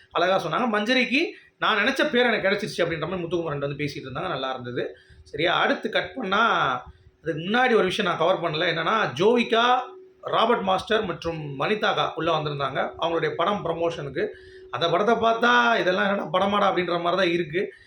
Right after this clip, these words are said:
அப்படி ஒரு மொக்க படத்தை எடுத்து வச்சு ப்ரமோஷன் Bigg Boss-க்கு வந்துட்டாங்க அப்படிங்கிறது தான். அப்ப அதோடைய தராதரம் எப்படி இறங்கிருச்சு பாருங்க, Bigg Boss-ஓடைய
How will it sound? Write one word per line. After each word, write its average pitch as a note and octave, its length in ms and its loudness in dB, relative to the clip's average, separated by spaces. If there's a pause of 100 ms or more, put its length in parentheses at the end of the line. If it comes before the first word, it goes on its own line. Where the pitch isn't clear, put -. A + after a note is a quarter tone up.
(140)
அப்படி D#3 180 -2
ஒரு E3 140 2
மொக்க E3+ 160 0
படத்தை F#3 260 2
எடுத்து F3+ 180 -2
வச்சு F#3+ 140 -2
ப்ரமோஷன் F3+ 360 0
Bigg D3 180 -6
Boss-க்கு F3 300 2
வந்துட்டாங்க E3+ 280 0
அப்படிங்கிறது D3+ 400 -2
தான். D3+ 180 -2 (340)
அப்ப D3+ 200 -2
அதோடைய D3+ 480 2
தராதரம் A#3+ 460 4
எப்படி G3 320 0
இறங்கிருச்சு A3 400 2
பாருங்க, D#3+ 300 -2
Bigg D3 100 -10
Boss-ஓடைய D3 460 0